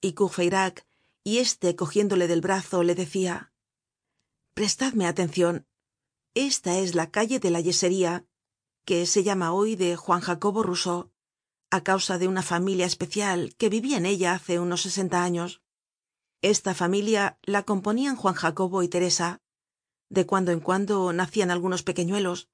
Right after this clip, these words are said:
Teresa los daba al mundo, y Juan Jacobo los daba a la inclusa".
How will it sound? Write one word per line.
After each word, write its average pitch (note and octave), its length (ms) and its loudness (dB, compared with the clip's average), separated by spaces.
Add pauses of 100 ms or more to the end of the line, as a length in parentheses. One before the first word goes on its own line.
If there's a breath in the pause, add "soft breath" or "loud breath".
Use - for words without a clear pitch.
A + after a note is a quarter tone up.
(480)
Teresa A#3+ 480 0
los F#3 160 -4
daba E3+ 220 -2
al F3 80 -2
mundo, F#3+ 440 -2 (340)
y G#3 160 2
Juan F#3 220 0
Jacobo G3 720 0
los F#3+ 200 -2
daba F3 260 -4
a E3+ 40 -6
la E3+ 80 -4
inclusa". F3+ 540 -4